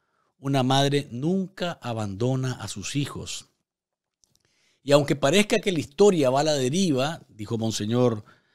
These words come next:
eh, Báez, a merced de ambiciones,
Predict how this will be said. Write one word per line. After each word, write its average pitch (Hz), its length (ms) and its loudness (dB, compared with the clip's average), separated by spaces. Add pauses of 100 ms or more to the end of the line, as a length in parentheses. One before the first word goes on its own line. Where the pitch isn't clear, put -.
(320)
eh, 87 280 -10
Báez, 120 640 6 (1400)
a 135 100 0
merced 151 400 4
de 208 80 2
ambiciones, 175 1120 6